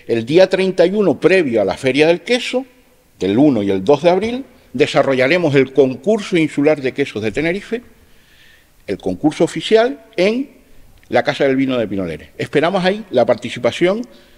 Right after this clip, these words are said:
de más de sesenta, eh, queserías y más de ciento veinte muestras de queso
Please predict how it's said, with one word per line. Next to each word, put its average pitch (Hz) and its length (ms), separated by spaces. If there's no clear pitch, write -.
de 110 540
más 139 320
de 156 80
sesenta, 139 720
eh, 104 240
queserías 208 560
y 127 140
más 147 260
de 165 300
ciento 147 340
veinte 139 260
muestras 127 440
de 117 80
queso 170 340